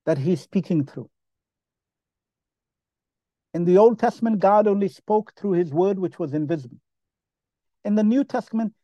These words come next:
he made his word flesh and blood, and he is now using it to speak to people. He lives in that flesh. God always lived in his word, but his word was invisible.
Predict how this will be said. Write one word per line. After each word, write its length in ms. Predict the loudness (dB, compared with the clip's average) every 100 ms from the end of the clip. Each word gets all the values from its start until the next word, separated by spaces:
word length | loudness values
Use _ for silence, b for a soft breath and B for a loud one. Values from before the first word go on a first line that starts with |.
| _
he 180 | -2 2
made 360 | 2 2 2
his 220 | 0 0 2
word 240 | 2 2
flesh 360 | -2 -8 -8 -6
and 160 | -2
blood, 280 | 4 4 4
and 180 | 0 -4
he 260 | -4 -2
is 140 | -2 -2
now 320 | -4 -2 -2
using 480 | -2 -2 -2 -4 -4
it 140 | -6
to 100 | -8
speak 360 | -10 0 0 0
to 100 | -4
people. 400 | -2 -4 -6 -12 _ _ _ _ _ -4
He 100 | 0
lives 340 | 2 2 2
in 160 | 0 2
that 160 | -2
flesh. 420 | -4 -14 -16 -20 _ _ _ _ _ _ _ _ _ _ _ _ _ _ _
God 260 | -2 2 4
always 420 | 4 4 2 2
lived 280 | 0 0 0
in 120 | -6
his 160 | -6 -2
word, 400 | 0 0 -4 -6
but 120 | -6
his 180 | -6 -2
word 280 | -2 -2
was 260 | -2 -4 -4
invisible. 520 | -6 -6 -6 -8 -18